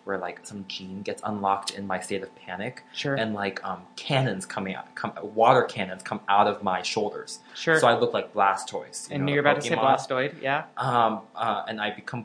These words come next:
Speaker 1: Blastoise, and then I can, like, um, like, uh, uh, razor spin.
Speaker 2: Razor spin, yeah.
Speaker 1: My, the Pokemon move that, uh, Bu-, uh, Squirtle learns at, uh, level fifteen or twenty-five or
Speaker 2: Uh,
Speaker 1: something.
Speaker 2: razor spin. Work.
Speaker 1: Yeah,
Speaker 2: Go for
Speaker 1: yeah,
Speaker 2: it.
Speaker 1: Wartortle learns at twenty-five or something.
Speaker 2: Razor spin. We know her.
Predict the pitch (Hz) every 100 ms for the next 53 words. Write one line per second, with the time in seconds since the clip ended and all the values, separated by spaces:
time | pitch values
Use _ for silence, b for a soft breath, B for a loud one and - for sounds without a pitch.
0 | - 117 113 113 117 110 110 107 104 104
1 | 110 101 92 - - 95 92 85 85 -
2 | - - 85 - 90 85 64 55 - B
3 | B B _ 104 90 65 - _ _ -
4 | 123 135 131 113 107 90 - - - 123
5 | 107 101 101 156 156 175 202 160 151 170
6 | 143 131 127 107 110 110 139 120 104 101
7 | 92 98 87 95 98 95 101 92 - 107
8 | 95 - - 131 123 107 101 95 90 95
9 | - 92 90 85 98 95 92 95 - 104
10 | 92 87 - 95 - 185 202 247 269 262
11 | - 127 95 _ 180 226 - - 113 202
12 | 214 147 98 107 127 139 - 139 127 120
13 | 123 120 113 - 113 110 101 110 - 107
14 | 180 214 - 151 131 170 180 160 165 220